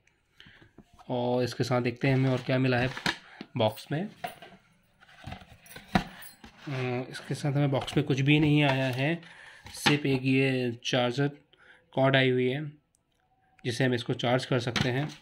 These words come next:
बाकी का प्रोडक्ट काफ़ी अच्छा है और इसको एक दो दिन में यूज़ करने के बाद मैं फिर इसका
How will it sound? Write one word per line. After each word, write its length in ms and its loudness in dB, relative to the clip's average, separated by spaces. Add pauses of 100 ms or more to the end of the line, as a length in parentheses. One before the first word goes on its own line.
(1200)
बाकी 200 2
का 200 4
प्रोडक्ट 400 0
काफ़ी 240 4
अच्छा 280 2
है 200 -2 (1080)
और 420 4
इसको 600 4
एक 140 -2
दो 120 4
दिन 140 4
में 200 4
यूज़ 240 2
करने 220 2
के 120 2
बाद 220 2
मैं 100 2
फिर 220 2
इसका 440 0